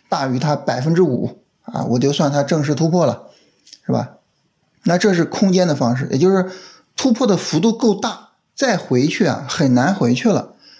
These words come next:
我就算它正式突破了，这是一种。第二种方式是什么呢？时间的方式。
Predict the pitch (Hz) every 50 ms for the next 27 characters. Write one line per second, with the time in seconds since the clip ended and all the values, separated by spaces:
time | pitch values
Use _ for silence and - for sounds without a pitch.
0 | _ - - 120 123 139 147 147 151 170 139 139 139 131 127 - 147 127 123 -
1 | 120 - 131 131 - - 113 - - - - _ _ _ _ _ _ _ _ _
2 | _ _ _ _ - 170 147 143 131 123 117 127 127 - - - - - - -
3 | - - - 233 254 294 311 254 185 147 143 165 170 170 165 175 160 160 147 135
4 | 143 123 127 135 135 127 131 - - - - - - 139 143 151 175 170 170 151
5 | 131 143 131 127 131 - - - - -